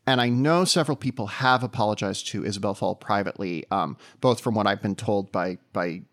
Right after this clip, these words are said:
you know, the, the folks on that side, and also, uh, someone passed along an apology through me. So I know that's been happening.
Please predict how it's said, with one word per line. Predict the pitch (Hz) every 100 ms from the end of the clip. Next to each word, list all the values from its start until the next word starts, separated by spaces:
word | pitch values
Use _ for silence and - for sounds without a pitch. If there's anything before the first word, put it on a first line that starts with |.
| -
you | 107
know, | 87 -
the, | - 92
the | -
folks | - 104 -
on | 107
that | 101 -
side, | 104 98
and | 104 -
also, | 107 - 113 95 92 - - -
uh, | 113
someone | - 143 123 117
passed | - - 127 107
along | 117 104
an | 104
apology | - 98 92 98
through | - 98
me. | 92 104 82 85 - - -
So | - - 135 113 104 98 - _
I | 135
know | 131 143
that's | 147 135
been | - 107
happening. | 104 107 - -